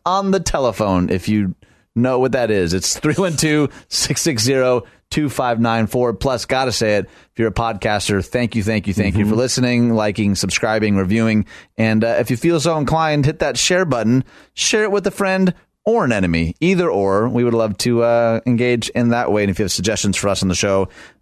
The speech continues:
Speaker 1: uh, we're always willing to get engaged with that. And, uh, full disclosure, I think this whole first hour is gonna be articles that you found, which is a risk. Sometimes
Speaker 2: Is that
Speaker 1: we sorta,
Speaker 2: right?
Speaker 1: I think so.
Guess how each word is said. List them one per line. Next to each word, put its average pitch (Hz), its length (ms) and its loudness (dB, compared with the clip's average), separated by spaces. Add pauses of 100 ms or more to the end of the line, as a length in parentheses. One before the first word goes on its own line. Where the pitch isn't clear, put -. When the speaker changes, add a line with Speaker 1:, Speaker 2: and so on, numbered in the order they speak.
Speaker 1:
uh, 85 180 0
we're 90 100 0
always 87 260 -2
willing 85 320 0
to 85 100 -6
get 87 200 -4
engaged 90 280 -2
with 87 80 -2
that. 135 240 -2 (260)
And, 98 320 0
uh, 95 440 0
full - 280 -4
disclosure, 131 580 0 (380)
I 151 60 0
think 294 200 -2
this 160 220 -2
whole 220 280 -2
first 190 360 -2
hour 117 580 0 (380)
is 110 120 -2
gonna 131 140 0
be 127 220 0
articles 147 760 0 (180)
that 147 160 -2
you 202 280 4
found, 69 640 -2 (100)
which 123 340 -2
is 151 140 0
a 175 100 2
risk. 262 380 0
Sometimes 185 320 0
Speaker 2:
Is 180 60 0
that 190 60 4
Speaker 1:
we 180 60 2
sorta, 180 200 2
Speaker 2:
right? 175 160 0
Speaker 1:
I 170 100 0
think 370 240 -4
so. 156 440 0